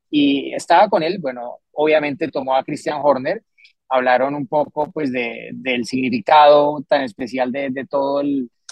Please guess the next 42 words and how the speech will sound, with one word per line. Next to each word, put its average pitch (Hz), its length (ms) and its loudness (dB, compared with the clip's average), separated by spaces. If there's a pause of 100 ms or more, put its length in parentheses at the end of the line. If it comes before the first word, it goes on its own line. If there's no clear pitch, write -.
(140)
el, 123 280 -10
el 127 200 -6
título 143 300 -2
de 143 100 2
constructores, 165 760 0
con 131 280 -14
el 120 140 -12
trasfondo 131 480 -4
de, 143 340 -2
de 135 100 -6
la 135 100 -2
muerte 147 320 -4
de 139 100 0
Dietrich 127 320 -6
Mate-, 175 480 0
Mateschitz, 170 640 -4
eh, 135 160 -8
de 127 140 -2
la 127 80 4
oportunidad 135 600 -2
que 156 280 0
le 143 200 -2
dio 147 640 2
a 151 200 2
él 147 360 -2
cuando 147 240 -6
era 131 140 -2
muy 143 140 -10
joven 143 360 2
de 135 120 -6
ser 127 280 -10
el 139 200 -6
team 151 200 -6
principal 143 480 0
más 135 220 0
joven 147 360 4
en, 143 240 -10 (340)
en 131 140 -2
ese 131 160 -4
momento 139 360 0
en 147 100 0
la, 131 280 2